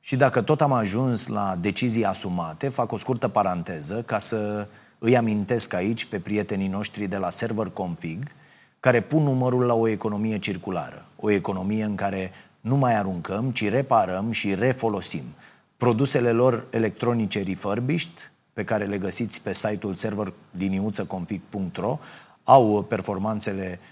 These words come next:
uh, unor produse noi, dar un preț mult mai avantajos.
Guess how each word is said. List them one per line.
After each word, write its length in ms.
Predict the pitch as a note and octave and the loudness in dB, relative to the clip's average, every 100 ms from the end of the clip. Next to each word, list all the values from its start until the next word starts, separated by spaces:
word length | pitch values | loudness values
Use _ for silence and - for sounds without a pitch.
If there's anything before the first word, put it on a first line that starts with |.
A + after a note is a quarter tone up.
| _ _ | _ _
uh, 380 | - G#2+ G2+ G2 | -8 -6 -4 -4
unor 300 | A2 G#2+ F#2+ | -2 -2 -4
produse 520 | F2 G2+ F#2 F#2+ F#2+ F2 | -6 -6 -4 -2 -2 -2
noi, 440 | F#2 G#2+ D#3 F#3+ F3 - | -2 -2 -2 -2 -6 -10
dar 220 | G#2+ A2+ | 2 2
un 160 | A2 G2+ | 2 0
preț 280 | B2+ C#3 C3 | -2 -2 -2
mult 200 | A#2 A2 | -2 -2
mai 160 | G#2+ | -2
avantajos. 720 | F#2+ F#2 E2+ E2+ D2 - - | -4 -6 -8 -8 -8 -6 -6